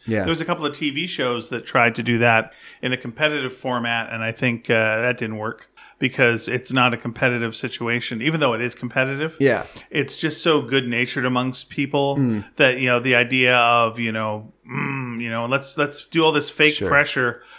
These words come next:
Speaker 2: And it's like, no, no, they're all, they'd be helping each other. People
Speaker 1: Yeah.
Speaker 2: would help each other, and it's, that's
Speaker 1: It's also,
Speaker 2: not what it's like.
Speaker 1: it's also a pretty niche interest, so you're not gonna get, like, a ton of the general population who wanna watch people make
Speaker 2: But I think with
Speaker 1: costumes.
Speaker 2: streaming, you can, you can s-, stream away from that because it's really just,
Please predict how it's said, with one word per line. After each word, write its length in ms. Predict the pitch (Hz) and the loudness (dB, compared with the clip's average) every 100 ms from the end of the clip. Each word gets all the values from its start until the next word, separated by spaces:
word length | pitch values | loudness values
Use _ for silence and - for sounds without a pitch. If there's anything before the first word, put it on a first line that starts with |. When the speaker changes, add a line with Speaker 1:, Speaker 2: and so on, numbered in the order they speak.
| - - | -10 -2
Speaker 2:
And 160 | 139 | -2
it's 120 | 135 | 0
like, 140 | 165 180 | -2 -2
no, 200 | 240 208 | -2 0
no, 200 | 123 123 | 2 2
they're 140 | 165 | 4
all, 360 | 202 196 180 - | 6 4 -2 -6
they'd 140 | 185 180 | -4 -2
be 80 | 185 | 0
helping 340 | 214 233 135 | 0 0 0
each 160 | 113 123 | -2 -4
other. 280 | 98 98 - | -6 -6 -6
People 220 | 175 202 | -4 -2
Speaker 1:
Yeah. 20 | |
Speaker 2:
would 100 | 196 | -2
help 220 | 175 196 170 | -2 -2 -2
each 140 | - | -4
other, 220 | 110 104 107 | -4 -4 -6
and 120 | 110 | -8
it's, 260 | 110 - | -10 -14
that's 220 | - 139 143 | -8 0 4
Speaker 1:
It's 60 | |
also, 100 | 170 | 6
Speaker 2:
not 60 | 147 | 4
what 100 | 131 | 0
it's 160 | 127 113 | -4 -6
like. 140 | - | -2
Speaker 1:
it's 120 | 220 226 | 0 4
also 180 | 190 | 6
a 40 | 165 | 4
pretty 200 | 165 131 | 4 4
niche 300 | 117 127 - | 4 4 2
interest, 420 | 127 123 147 143 | -2 0 0 0
so 100 | 135 | 2
you're 140 | 107 107 | 2 2
not 120 | 117 | 0
gonna 120 | 107 | 0
get, 160 | 107 98 | -2 -2
like, 160 | 104 98 | -4 -8
a 40 | |
ton 300 | - 117 104 | -8 -4 -4
of 340 | 104 95 - - _ _ | -4 -8 -16 -20 _ _
the 80 | 113 | -6
general 340 | 101 120 110 | 0 2 2
population 720 | 98 120 110 107 104 - 98 | 0 -4 -4 -4 -4 -6 -6
who 80 | 92 | -4
wanna 200 | 98 98 | -4 -2
watch 200 | 95 95 | -4 -6
people 260 | - 90 98 | -6 -6 -6
make 140 | 98 | -2
Speaker 2:
But 80 | 208 | 2
I 60 | 220 | 2
think 220 | - 277 | 2 2
with 120 | 220 | 0
Speaker 1:
costumes. 120 | - - | -2 -2
Speaker 2:
streaming, 460 | 190 185 175 156 | 0 2 0 0
you 120 | 135 | -2
can, 420 | 131 135 123 117 113 | -2 -2 -2 -4 -4
you 140 | 123 | -6
can 300 | 127 113 107 | -4 -4 -6
s-, 500 | 117 - 127 92 123 | -12 -16 -16 -16 -14
stream 340 | - - 143 127 | -12 -6 -4 -2
away 260 | 117 123 | -2 -2
from 200 | 127 120 | -4 -6
that 280 | 110 104 107 | -4 -4 -6
because 280 | 113 117 113 | -6 -6 -6
it's 200 | 110 - | -8 -2
really 260 | 131 123 113 | 0 2 0
just, 380 | 117 110 - | -2 -4 -8